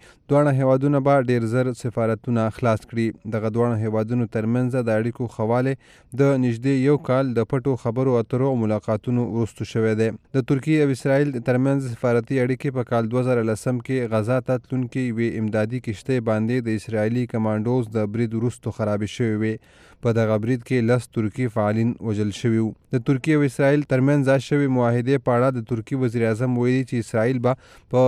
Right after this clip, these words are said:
کال دوه زره لسم کې شوې دغه پیښه کې وژل شوو کورنیو ته شل میلیونه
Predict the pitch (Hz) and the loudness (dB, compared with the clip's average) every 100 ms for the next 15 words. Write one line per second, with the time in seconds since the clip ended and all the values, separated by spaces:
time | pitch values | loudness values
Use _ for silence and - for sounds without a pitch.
0 | 127 - 143 135 123 147 143 135 127 120 | 4 0 0 2 2 2 2 2 0 0
1 | 151 147 123 135 - 139 135 120 120 113 | 0 0 -2 -4 -2 -2 0 0 0 0
2 | 139 127 127 139 131 110 113 110 139 135 | -2 -2 -4 -2 0 0 -2 -2 -2 0
3 | 120 123 117 113 135 123 110 123 120 - | -2 -2 0 2 0 0 0 -2 -2 -2
4 | 135 117 113 120 117 | 0 0 0 2 0